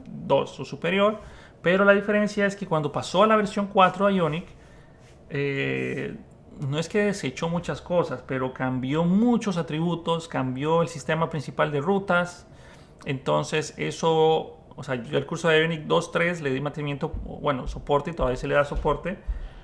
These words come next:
eh, pero yo dejé de hacer actualizaciones de, de, de código al ver esa actualización cuatro, porque la,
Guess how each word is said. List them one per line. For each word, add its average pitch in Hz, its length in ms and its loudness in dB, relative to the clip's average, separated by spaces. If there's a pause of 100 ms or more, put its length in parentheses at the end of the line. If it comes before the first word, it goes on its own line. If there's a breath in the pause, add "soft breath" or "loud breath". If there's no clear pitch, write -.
(640 loud breath)
eh, 139 420 0
pero 139 140 0
yo 139 140 2
dejé 175 200 4
de 180 60 6
hacer 175 240 4
actualizaciones 170 640 -2
de, 170 360 -8
de, 147 320 -4
de 151 160 -8
código 170 600 2 (680 loud breath)
al 143 160 4
ver 156 160 6
esa 160 140 -2
actualización 147 520 -4
cuatro, 170 480 4
porque - 320 -8
la, 131 160 -4